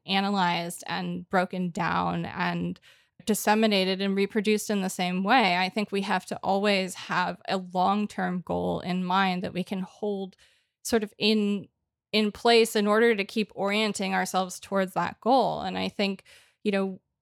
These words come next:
we have to try and figure out ways to balance the need to have these dual strategies where we're both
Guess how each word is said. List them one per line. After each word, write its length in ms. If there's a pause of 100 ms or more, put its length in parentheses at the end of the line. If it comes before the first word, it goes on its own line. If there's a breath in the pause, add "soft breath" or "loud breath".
(120)
we 680
have 300
to 100
try 260
and 420
figure 280
out 200
ways 320
to 80
balance 680
the 140
need 320
to 60
have 300
these 240
dual 280
strategies 800
where 160
we're 160
both 420